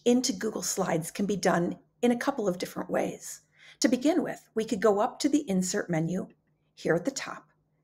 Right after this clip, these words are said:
and select Image. From there, you'll see that there are a variety of options from which we can choose. We could upload an image from our computer, search the web, we could bring something in from Drive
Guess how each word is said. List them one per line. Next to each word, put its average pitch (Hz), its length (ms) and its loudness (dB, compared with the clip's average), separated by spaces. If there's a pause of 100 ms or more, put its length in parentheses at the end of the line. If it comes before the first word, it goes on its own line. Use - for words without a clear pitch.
(120)
and 233 180 2
select - 540 -2
Image. - 580 -6 (540)
From 240 240 4
there, 262 280 6
you'll 196 220 0
see 220 220 -4
that 190 160 2
there 185 180 4
are 170 220 4
a 165 80 -2
variety 190 420 0
of 226 100 -2
options - 600 -6
from 214 240 -2
which 170 220 0
we 160 80 -2
can 165 160 -4
choose. - 560 -6 (400)
We 220 100 0
could - 260 -2
upload 214 500 0 (100)
an 247 120 4
image 180 380 0
from 170 180 0
our 160 120 0
computer, 160 600 -6 (560)
search - 480 0
the 285 80 0
web, 175 280 -4 (640)
we 202 120 4
could 185 260 0
bring 202 220 2
something 202 400 0
in 175 180 0
from 160 260 -6
Drive 165 640 -2